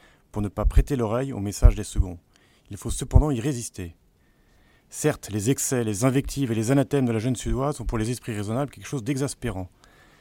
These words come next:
Certes, ces effroyables prophéties qui résonnent avec les thèses des collapsologues ont tout pour faire craindre l'avènement d'une terrible dictature écologique. Il n'empêche, l'urgence est là,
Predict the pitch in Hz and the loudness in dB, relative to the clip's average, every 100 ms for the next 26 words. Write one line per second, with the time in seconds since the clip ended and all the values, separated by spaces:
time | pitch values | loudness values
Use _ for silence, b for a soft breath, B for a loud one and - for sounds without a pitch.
0 | b b - 143 - - - - 110 147 | b b -2 -2 -2 -14 -16 -6 0 0
1 | - - 156 143 123 - 123 131 - 156 | 0 0 2 2 0 0 0 0 -2 -4
2 | 127 120 131 151 139 117 117 - 127 107 | -2 0 2 4 2 0 -4 -2 -2 -2
3 | 104 - 123 - 104 151 156 b b b | -4 -2 -4 -4 -6 -4 -8 b b b
4 | b 110 101 220 196 - - - - 160 | b -12 -10 -10 2 2 4 -2 -2 -6
5 | 160 117 120 123 143 143 113 - 143 143 | -4 -2 0 0 0 0 -2 -2 -2 0
6 | 123 110 135 127 - 127 117 107 98 92 | 0 -2 -4 -4 -4 -4 -4 -4 -4 -8
7 | - - _ _ b b b b b b | -16 -20 _ _ b b b b b b
8 | _ 104 107 101 113 127 - - - 107 | _ -4 -2 -2 -4 -6 -12 -16 -6 -2
9 | 113 151 - 104 120 | 0 0 -2 -4 -4